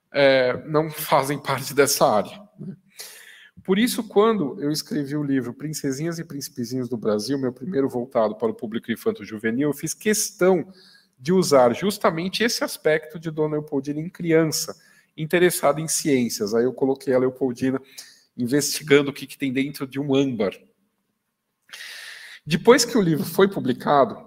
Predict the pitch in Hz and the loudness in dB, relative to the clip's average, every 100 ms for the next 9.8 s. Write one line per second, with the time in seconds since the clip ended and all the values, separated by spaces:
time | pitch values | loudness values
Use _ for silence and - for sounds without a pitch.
0 | - _ - 156 156 170 147 170 208 196 | -20 _ -6 2 4 4 4 4 4 2
1 | 170 - - 175 185 170 117 107 - 131 | 0 -6 -2 4 6 6 2 0 -2 -6
2 | 120 147 135 - - 160 131 101 - - | 0 2 2 -2 0 2 2 0 -8 -12
3 | _ _ - - - - _ 135 185 233 | _ _ -20 -20 -20 -20 _ -4 -2 2
4 | 196 156 156 180 - - 180 165 196 180 | 4 4 2 -2 -6 -6 -4 4 4 4
5 | 139 - 139 135 131 135 - - 135 151 | -2 -6 -4 -2 0 -2 -4 -8 -6 -4
6 | 180 185 147 143 131 160 - - - _ | -4 0 0 -2 -6 -6 -10 -18 -20 _
7 | - 180 175 202 196 208 226 202 170 175 | -4 -2 0 -2 0 -2 -2 0 2 2
8 | - - _ _ - 147 147 120 - 151 | -2 -12 _ _ 0 2 2 -2 -6 -4
9 | 147 - 120 117 117 143 147 | -2 -4 -2 -2 0 -2 -4